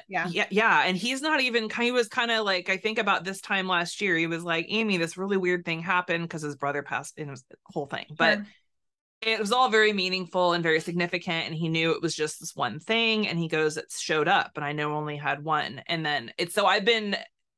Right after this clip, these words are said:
Speaker 2: noticing
Speaker 1: Oh,
Speaker 2: that
Speaker 1: that's interesting.
Speaker 2: people, and I don't know if that, again, I don't know if it's true or if people are just, like, not misremembering collectively. I
Speaker 1: Who
Speaker 2: don't,
Speaker 1: cares?
Speaker 2: but it's,
Speaker 1: What do
Speaker 2: yeah,
Speaker 1: you
Speaker 2: who
Speaker 1: think is
Speaker 2: cares at
Speaker 1: going
Speaker 2: this
Speaker 1: on with
Speaker 2: point?
Speaker 1: that?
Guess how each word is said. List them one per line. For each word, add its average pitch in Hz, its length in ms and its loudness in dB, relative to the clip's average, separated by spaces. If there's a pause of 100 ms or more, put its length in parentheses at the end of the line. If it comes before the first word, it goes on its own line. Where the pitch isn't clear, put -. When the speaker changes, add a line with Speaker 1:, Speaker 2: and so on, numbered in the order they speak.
Speaker 2:
noticing 226 540 6
Speaker 1:
Oh, 311 60 6
Speaker 2:
that 302 120 4
Speaker 1:
that's 294 220 -6
interesting. 214 1400 -4 (280)
Speaker 2:
people, 208 500 4
and 185 160 2
I 190 160 0
don't 202 260 0
know 180 280 4
if 165 140 -2
that, - 180 0
again, 165 300 0
I 160 80 2
don't 165 140 0
know 175 120 2
if 180 100 -2
it's 175 240 -4
true 269 500 2
or 208 120 6
if 185 140 2
people 202 320 0
are 175 80 4
just, 170 240 -4
like, 156 240 -2
not 143 200 0
misremembering 208 840 2
collectively. 202 600 0
I 180 160 2
Speaker 1:
Who 190 60 4
Speaker 2:
don't, 160 180 2
Speaker 1:
cares? 247 240 6
Speaker 2:
but 208 60 0
it's, - 220 -8 (200)
Speaker 1:
What 220 120 2
do 208 60 6
Speaker 2:
yeah, 190 40 8
Speaker 1:
you 190 100 4
Speaker 2:
who 277 120 2
Speaker 1:
think - 120 -2
is 233 80 6
Speaker 2:
cares 226 120 4
at 285 60 4
Speaker 1:
going 302 80 2
Speaker 2:
this 254 100 2
Speaker 1:
on 254 120 4
with - 60 2
Speaker 2:
point? - 220 0
Speaker 1:
that? 156 360 -2